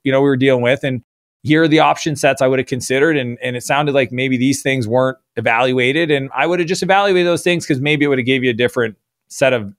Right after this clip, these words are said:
options to decide to move forward. And, and to me,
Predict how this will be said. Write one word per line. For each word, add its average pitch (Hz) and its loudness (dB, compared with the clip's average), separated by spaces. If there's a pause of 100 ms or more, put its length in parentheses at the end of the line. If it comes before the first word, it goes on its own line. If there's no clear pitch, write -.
(120)
options 117 -2
to 107 -2
decide 101 -4
to 101 -6
move 98 -4
forward. 95 -2 (720)
And, 131 -4
and 135 -2
to 143 -4
me, 226 -2